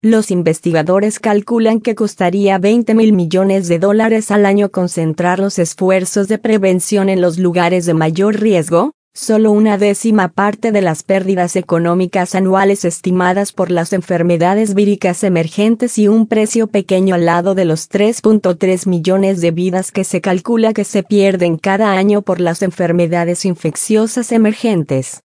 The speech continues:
El estudio enumera tres factores principales que impulsan la aparición de nuevos patógenos. Uno, el comercio de animales salvajes y la caza.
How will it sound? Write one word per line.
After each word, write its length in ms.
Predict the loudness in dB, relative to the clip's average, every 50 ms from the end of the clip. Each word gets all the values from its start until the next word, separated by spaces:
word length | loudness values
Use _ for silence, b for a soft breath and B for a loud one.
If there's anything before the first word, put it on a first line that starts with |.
| _ _ _ _ _ _ _ _
El 160 | 0 2 4 4
estudio 480 | 2 0 -2 -2 0 0 2 2 2
enumera 460 | 4 4 4 4 4 4 2 2 0
tres 320 | 0 -2 -2 -2 -2 -2 -2
factores 560 | -4 -4 -4 -2 0 0 2 2 0 -2 -4
principales 840 | -4 -2 -2 -2 -2 -2 -4 -8 -4 -2 0 2 2 0 0 -2
que 120 | -2 -2 -2
impulsan 600 | -2 -2 -2 -2 -2 0 0 0 -2 0 0 0
la 120 | 0 0 -2
aparición 680 | -2 -2 -2 -2 -2 -4 -4 -2 0 0 2 2 2
de 80 | 2
nuevos 460 | 2 2 2 2 2 0 -2 -4 -4 -4
patógenos. 840 | -4 -2 0 0 -2 0 0 -2 -2 -2 -2 -4 -6 -10 -18 -20 _ _ _ 0
Uno, 480 | 2 2 4 4 4 2 2 0 -2 -2 0
el 200 | 0 0 0 2
comercio 520 | 2 0 2 2 0 -2 -2 0 0 0
de 120 | 2 2 2
animales 500 | 4 4 4 4 4 4 2 2 0 0
salvajes 680 | -2 0 0 0 2 2 0 0 0 -2 -4 -2 -2
y 60 | -2
la 140 | -2 -2 -2
caza. 480 | -2 -2 -2 -2 -2 -2 -2 -2 -4